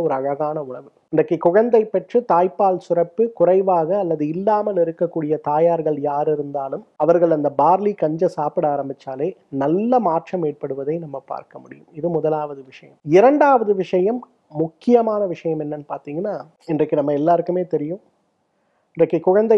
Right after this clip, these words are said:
பிறப்புக்கு பிறகு தாய்க்கு ஏற்படுகின்ற பலவீனங்களையும்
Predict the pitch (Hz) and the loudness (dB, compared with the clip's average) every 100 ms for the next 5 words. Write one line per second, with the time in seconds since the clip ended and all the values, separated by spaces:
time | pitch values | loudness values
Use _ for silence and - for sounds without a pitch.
0 | 208 185 180 185 170 175 175 175 180 208 | 2 0 0 -2 -4 -4 0 0 2 -2
1 | 254 _ _ _ _ _ _ 160 170 226 | -4 _ _ _ _ _ _ 4 6 4
2 | 233 - 196 190 185 170 175 165 151 170 | -2 0 0 0 -2 0 0 -2 0 0
3 | 190 208 196 175 160 156 190 | 0 -2 -2 -2 -2 -4 -8